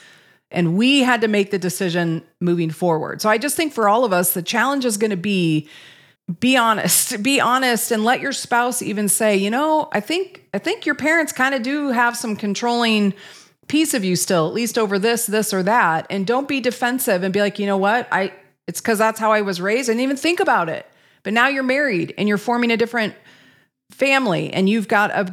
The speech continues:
guy or a woman that was shaped by a totally different family system. And now you're trying to figure out how they fit together.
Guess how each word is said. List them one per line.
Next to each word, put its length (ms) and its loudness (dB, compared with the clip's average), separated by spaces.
guy 420 2
or 240 2
a 60 4
woman 400 2
that 220 0
was 220 -2
shaped 320 0
by 120 2
a 80 2
totally 360 0
different 300 -2
family 300 0
system. 440 0
And 140 4
now 160 4
you're 180 0
trying 240 -2
to 60 0
figure 240 0
out 80 0
how 140 0
they 140 0
fit 280 -4
together. 520 -2